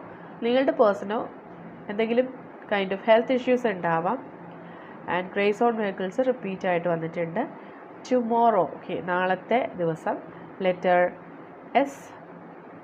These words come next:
ട്വൻറ്റി. ഓക്കെ, ജെമിനി ഒരു സോഡിയാക് സൈൻ ആണ്. നിങ്ങളുടെയോ നിങ്ങളുടെ പേഴ്സൻ്റെയോ സോഡിയാക് സൈൻ ജെമിനി ആയിരിക്കാം. ട്വൻറ്റി ഫോർ, this week, ടീച്ചർ, maybe നിങ്ങളോ നിങ്ങളുടെ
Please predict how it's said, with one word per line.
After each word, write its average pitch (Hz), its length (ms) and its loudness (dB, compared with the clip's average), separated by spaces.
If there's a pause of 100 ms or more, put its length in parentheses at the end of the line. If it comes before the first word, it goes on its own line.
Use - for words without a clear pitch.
(120)
ട്വൻറ്റി. 226 480 -2 (640)
ഓക്കെ, 175 180 -10 (1400)
ജെമിനി 202 420 0 (380)
ഒരു 190 160 -10
സോഡിയാക് 185 520 4
സൈൻ 190 300 2
ആണ്. 233 220 -4
നിങ്ങളുടെയോ 175 420 0 (760)
നിങ്ങളുടെ 240 320 2
പേഴ്സൻ്റെയോ 196 480 2
സോഡിയാക് 180 480 2
സൈൻ 190 240 -2
ജെമിനി 170 220 0
ആയിരിക്കാം. 170 480 -2 (1200)
ട്വൻറ്റി 196 300 -4 (120)
ഫോർ, 185 280 8 (840)
this 277 180 2 (220)
week, 226 240 -2 (920)
ടീച്ചർ, 262 420 4 (160)
maybe 190 260 -2
നിങ്ങളോ 202 300 0
നിങ്ങളുടെ 220 220 0